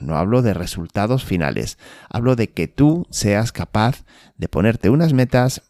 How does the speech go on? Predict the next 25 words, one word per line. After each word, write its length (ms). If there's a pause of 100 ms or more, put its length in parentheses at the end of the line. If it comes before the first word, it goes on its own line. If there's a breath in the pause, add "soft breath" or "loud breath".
(160)
y 80
seas 340
capaz 400
de 120
llevarlas 520
a 80
cabo. 380 (440 loud breath)
Porque 360
eso 420
también 260
es 140
una 160
manera 320
de 100
triunfar, 680
es 140
una 160
manera 300
de 80
volverte 640
un 140
deportista 640
mucho 380
más 180
fuerte. 420